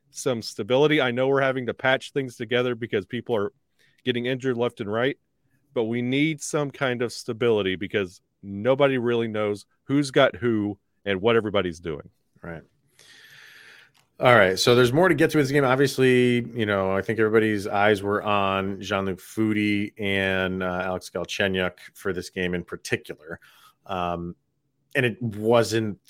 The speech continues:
Speaker 2: the best. So we'll, we'll talk about that. And of course, we have a sound check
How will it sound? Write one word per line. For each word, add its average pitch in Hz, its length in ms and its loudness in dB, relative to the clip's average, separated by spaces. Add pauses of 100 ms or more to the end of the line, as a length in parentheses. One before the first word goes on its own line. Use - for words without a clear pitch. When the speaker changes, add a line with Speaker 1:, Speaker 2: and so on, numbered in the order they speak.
Speaker 2:
the 92 180 -8 (160)
best. - 500 -8
So 92 280 0
we'll, 95 160 2
we'll 98 140 -2
talk 104 280 -2
about 90 280 -2 (180)
that. 82 500 -6
And 90 160 -4
of 82 80 -12
course, 90 300 -4
we 92 80 0
have 87 120 -2
a - 40 -12
sound 87 340 -4
check - 380 -10